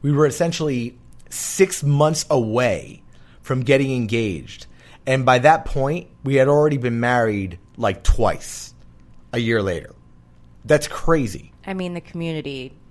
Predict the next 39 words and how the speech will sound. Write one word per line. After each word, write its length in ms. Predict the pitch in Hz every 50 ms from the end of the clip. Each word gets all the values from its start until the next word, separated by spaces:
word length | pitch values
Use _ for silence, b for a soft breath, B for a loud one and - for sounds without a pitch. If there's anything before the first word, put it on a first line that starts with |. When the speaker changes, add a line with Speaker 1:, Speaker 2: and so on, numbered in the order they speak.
| - - - - -
Speaker 2:
agrees 440 | 147 156 139 139 139 131 131 139 135
that 200 | - 139 120 -
we 100 | 120 123
should 260 | 123 - - - 135
have 100 | - -
been 120 | - - -
engaged 400 | - - - - - - - -
by 120 | - -
then. 140 | - - - -
Speaker 1:
I 140 | 165 190 196
Speaker 2:
That's 60 | 180
Speaker 1:
understand 320 | 175 165 147 - - 202 208
Speaker 2:
not 40 | 208
Speaker 1:
what 80 | 196
the 60 | 165
Speaker 2:
my 40 | 143
Speaker 1:
community 260 | - - 120 107 95 -
Speaker 2:
business, 100 | 285 -
Speaker 1:
says, 200 | - - 85 87 95
but 80 | 123
I'm 80 | 123 123
Speaker 2:
<laughs> 20 |
so 20 | 123
Speaker 1:
just 140 | 131 123 -
saying, 240 | - 160 151 143 139
Speaker 2:
to 60 | 101
Speaker 1:
I, 100 | 131 143
Speaker 2:
speak. 100 | 147 143 143
Speaker 1:
it's, 160 | 147 - -
it's 200 | 160 147 - 147
more 200 | 165 170 165 156
of 100 | 151 139
a, 600 | 147 135 131 127 127 135 135 - 131 127 123 120
a 20 | 117
move 240 | 120 123 127 123 110
of 180 | 113 107 95 95
what, 360 | 98 104 104 104 95 - -
you 80 | 131 107
know, 140 | 82 69